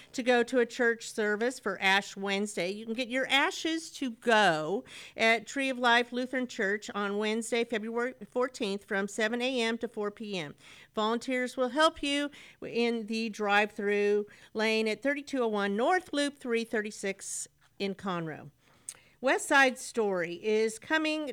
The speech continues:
to the Crichton Theater. Well, they're actually already there. They pr-, had their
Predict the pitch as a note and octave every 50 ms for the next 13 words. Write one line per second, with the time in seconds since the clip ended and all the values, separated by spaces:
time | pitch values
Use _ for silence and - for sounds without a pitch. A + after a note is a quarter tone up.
0 | - - - C4 B3 A#3+ G#3 G3+ - - C4+ C#4 C#4+ C#4 A#3 B3 B3 C4+ A#3+ G#3+
1 | F#3 F#3 G#3 A#3 C4 C#4+ E4+ E4+ D#4+ D#4 E4+ G#4 - - C#4+ A#3+ A#3 A#3 A3+ A3+
2 | A3+ A3+ A#3 A3 A3+ G3+ F3 E3+ E3+ G3 A#3 B3+ C4+ C4 - C4+ A#3+ G3+ A#3+ A#3+
3 | A#3+ A3 A#3 A#3 G#3+ -